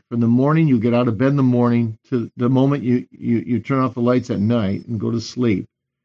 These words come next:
to live in present tense, total commitment to God.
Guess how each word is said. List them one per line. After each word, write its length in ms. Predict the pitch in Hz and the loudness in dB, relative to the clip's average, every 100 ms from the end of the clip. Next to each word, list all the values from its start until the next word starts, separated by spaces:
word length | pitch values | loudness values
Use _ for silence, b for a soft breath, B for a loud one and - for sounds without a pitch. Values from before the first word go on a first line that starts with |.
| _ _ _ - | _ _ _ 0
to 100 | 135 | 6
live 640 | 135 151 170 185 180 185 - | 8 10 10 8 4 -2 -2
in 240 | 131 120 | 0 0
present 600 | - - 151 139 175 180 - | -2 4 6 6 0 -4 -10
tense, 640 | - 156 123 110 - - - _ _ _ - | 2 4 4 0 -6 -12 -12 _ _ _ -8
total 560 | 143 156 156 139 143 - _ _ | 4 6 8 6 2 -2 _ _
commitment 640 | 120 127 131 127 120 120 - _ _ _ - | 0 4 4 2 0 -2 -6 _ _ _ -10
to 80 | |
God. 420 | 104 113 104 98 | -4 -2 0 -4